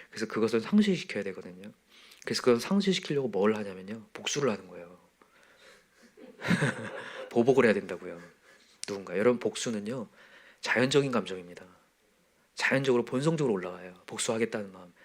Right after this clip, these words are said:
여러분들이 마음 먹고 복수하는 게 아닙니다. 저절로 올라오는 거지. 저절로 이렇게 올라와요. 근데 성경에서도 얘기해요. 동해보복법이라고 들어보셨나요?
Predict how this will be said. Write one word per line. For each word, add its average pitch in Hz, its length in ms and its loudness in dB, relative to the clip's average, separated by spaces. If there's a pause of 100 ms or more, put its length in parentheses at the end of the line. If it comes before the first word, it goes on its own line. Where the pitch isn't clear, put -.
여러분들이 117 440 4 (180)
마음 120 280 4
먹고 139 200 6
복수하는 107 340 -2
게 107 80 -4
아닙니다. 87 440 -12 (380)
저절로 113 340 4
올라오는 95 280 2
거지. 87 300 -12 (1120)
저절로 110 300 4
이렇게 107 180 2
올라와요. 98 460 -2
근데 110 120 -4
성경에서도 180 560 4
얘기해요. 87 380 -4 (360)
동해보복법이라고 101 1080 2
들어보셨나요? 92 680 -4